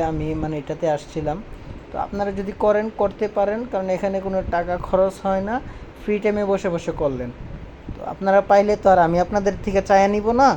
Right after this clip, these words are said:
কোনো কিছু, যে আমি বলবো না যে আপনারা এসে আমাকে দেন, ঠিক আছে। করলেন, এখানে আমি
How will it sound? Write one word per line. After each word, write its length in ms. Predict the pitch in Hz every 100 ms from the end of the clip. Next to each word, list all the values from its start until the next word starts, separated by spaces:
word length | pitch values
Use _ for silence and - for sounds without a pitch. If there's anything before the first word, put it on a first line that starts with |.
| 151 -
কোনো 140 | 214 220
কিছু, 200 | 214 214 151 - - -
যে 60 | 165
আমি 120 | 165 170
বলবো 220 | 180 180 170 160
না 60 | 151
যে 60 | 156
আপনারা 260 | 151 170 156 147
এসে 120 | 160 147
আমাকে 220 | 143 151 135
দেন, 120 | 127 123 - - - - - - -
ঠিক 140 | 170 175
আছে। 140 | 165 139 139 - 247
করলেন, 300 | 240 233 226 175
এখানে 220 | 180 208 202 180
আমি 140 | 180